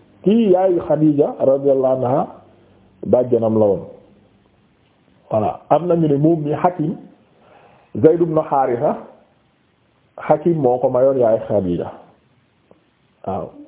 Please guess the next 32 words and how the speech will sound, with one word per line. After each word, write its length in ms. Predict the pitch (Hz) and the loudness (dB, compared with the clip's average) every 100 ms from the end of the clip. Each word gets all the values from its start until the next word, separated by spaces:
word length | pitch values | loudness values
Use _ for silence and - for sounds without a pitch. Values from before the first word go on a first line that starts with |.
| _ - - | _ -20 -20
<laughs> 2000 | - - 135 - - _ _ _ _ _ _ _ _ _ _ _ - - - 120 | -16 -10 -10 -12 -20 _ _ _ _ _ _ _ _ _ _ _ -20 -12 -6 0
Maanaam, 280 | 139 139 - | 0 0 -2
euh, 300 | 110 - 117 120 | -2 0 2 2
moo 180 | 156 170 | 2 2
ko 100 | 156 | -2
mayoon. 280 | 143 123 98 - - _ - | 0 -2 -2 -6 -18 _ -2
Léegi 280 | 120 139 151 | 0 2 2
Sayyidatu 300 | 160 170 170 | 2 2 0
Khadija 400 | 160 143 143 131 | 0 0 2 2
daal 200 | 127 127 | 2 0
di 60 | 127 | 0
koy 160 | 127 | 0
may 160 | 120 117 | 0 2
Yonent 280 | 113 110 104 | 2 0 -2
saa 180 | 98 80 - | -2 -2 -4
sallam. 180 | - - - _ _ _ _ _ _ _ _ _ _ _ | -16 -20 -20 _ _ _ _ _ _ _ _ _ _ _
Voilà, 200 | 160 123 - - | -12 -10 -8 -4
Hakim 360 | - 160 160 | 0 2 4
mi, 360 | 156 175 - - _ _ _ _ _ _ _ _ | 2 0 -2 -16 _ _ _ _ _ _ _ _
euh, 140 | - 107 | -2 2
bokkoon 400 | 131 147 160 147 | 2 2 -2 -2
ci 60 | 196 | -6
kilifaay 440 | 208 214 220 160 | -2 0 2 0
Makka 320 | 156 143 - 107 | 0 -2 0 -2
yi, 180 | 87 - - _ - - - | -2 -8 -20 _ -20 -20 -10
euh, 380 | 120 104 101 98 92 - 107 | -4 0 0 -2 -2 -4 0
<laughs> 60 | 131 | 2
mais 300 | 131 147 131 | 2 2 0
mujj 200 | 143 143 | 0 2
na 100 | 143 | 0
tuub. 220 | 139 120 110 - - - | 0 -4 -6 -8 -20 -12
<laughs> 100 | - | -8